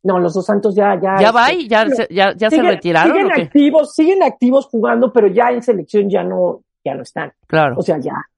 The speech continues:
Speaker 1: Esa generación de, de campeones de la sub diecisiete, donde estaba Vela y
Speaker 2: Pues Vela
Speaker 1: Giovanni,
Speaker 2: sigue jugando,
Speaker 1: ya,
Speaker 2: ¿no?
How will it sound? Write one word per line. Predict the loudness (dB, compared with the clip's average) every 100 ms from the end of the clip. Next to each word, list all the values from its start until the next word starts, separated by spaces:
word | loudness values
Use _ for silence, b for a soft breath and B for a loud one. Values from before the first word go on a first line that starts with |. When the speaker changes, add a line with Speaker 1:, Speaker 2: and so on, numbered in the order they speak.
| _ _
Speaker 1:
Esa | 0 0
generación | 0 0 2 0 0 0 0 2
de, | 2 4 0 -4 -10 _ _
de | -4 0
campeones | 0 0 0 0 0 0
de | 0
la | 0
sub | -2 -2
diecisiete, | 0 -2 -2 0 0 0
donde | -2 -4 -6
estaba | -2 -2 0
Vela | 0 0 2 2 0 -2 -10 _
y | -2
Speaker 2:
Pues | 2
Vela | 2 2
Speaker 1:
Giovanni, | 2
Speaker 2:
sigue | 2 0
jugando, | 0 0 0 0 0
Speaker 1:
ya, | 0
Speaker 2:
¿no? | 0